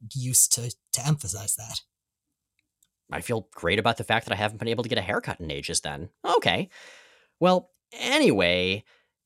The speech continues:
Speaker 2: Magneto may be bloody, but he's not too worried because his X-Men know better than to screw up the plan just for him,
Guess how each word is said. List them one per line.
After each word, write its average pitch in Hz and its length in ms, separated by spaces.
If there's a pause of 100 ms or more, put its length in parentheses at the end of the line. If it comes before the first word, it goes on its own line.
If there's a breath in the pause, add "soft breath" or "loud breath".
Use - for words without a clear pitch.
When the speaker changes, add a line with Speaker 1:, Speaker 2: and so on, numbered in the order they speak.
(160)
Speaker 2:
Magneto 196 520
may 143 140
be 110 140
bloody, 139 440
but 135 180
he's 175 160
not 247 160
too 101 140
worried 87 420
because 131 420
his 220 140
X-Men 208 460
know 147 120
better 110 300
than 85 120
to 87 80
screw - 280
up 107 100
the 92 80
plan 98 300
just 92 220
for 76 100
him, 123 400